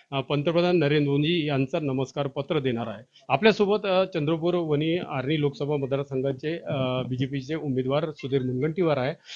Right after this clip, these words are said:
अ, मला एक सांगा भाऊ की नेमके, अ, सोळा तारखेला, अ, कसे पोहोचणार आहे, किती कार्यकर्ते आहे आणि मोदीजी इथे आले होते त्यांनी काय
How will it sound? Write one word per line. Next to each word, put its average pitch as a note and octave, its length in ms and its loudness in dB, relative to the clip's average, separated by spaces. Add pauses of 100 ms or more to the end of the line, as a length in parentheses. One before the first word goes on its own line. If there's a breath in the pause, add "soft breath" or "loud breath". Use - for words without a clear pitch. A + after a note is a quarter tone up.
(140 loud breath)
अ, C#3 260 6
मला E3 160 6
एक F3+ 80 0
सांगा F3+ 220 2
भाऊ E3+ 200 2
की G3 140 -2
नेमके, D#3 500 2
अ, C#3+ 360 2
सोळा C#3+ 240 2
तारखेला, D3+ 560 0
अ, C#3 360 0
कसे B2+ 340 0
पोहोचणार D#3+ 440 2
आहे, D#3+ 280 4
किती D3+ 260 -8
कार्यकर्ते D3 500 -2
आहे D#3+ 160 0
आणि D3 260 0
मोदीजी C#3+ 420 2
इथे D3 100 0
आले C#3 200 2
होते D3 180 0
त्यांनी C#3+ 220 -2
काय D3+ 200 -2